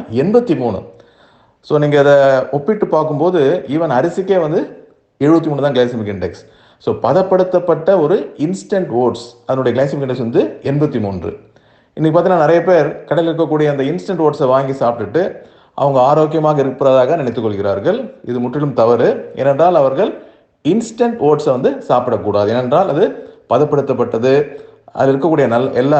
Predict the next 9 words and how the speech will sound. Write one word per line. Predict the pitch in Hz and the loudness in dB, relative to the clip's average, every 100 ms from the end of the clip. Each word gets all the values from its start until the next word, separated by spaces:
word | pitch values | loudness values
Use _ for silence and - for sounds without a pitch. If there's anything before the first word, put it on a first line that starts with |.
| 120 | 2
நல்ல | 127 143 135 | 2 2 0
விஷயம் | 147 135 | -2 -4
வந்துட்டு | 120 117 277 - - - | -2 -2 -2 -4 -18 -6
அதில் | 123 120 | -2 0
ரிமூவ் | 131 127 | 0 -2
பண்ணிட்டு | 107 87 | -4 -4
இருப்பாங்க. | 92 87 82 - - _ _ _ _ _ _ _ _ _ _ _ 139 | -6 -8 -8 -12 -16 _ _ _ _ _ _ _ _ _ _ _ 0
So | 127 107 95 90 - - _ _ _ - | 2 2 0 -2 -8 -18 _ _ _ 0
கேரியோ | 151 175 | 4 4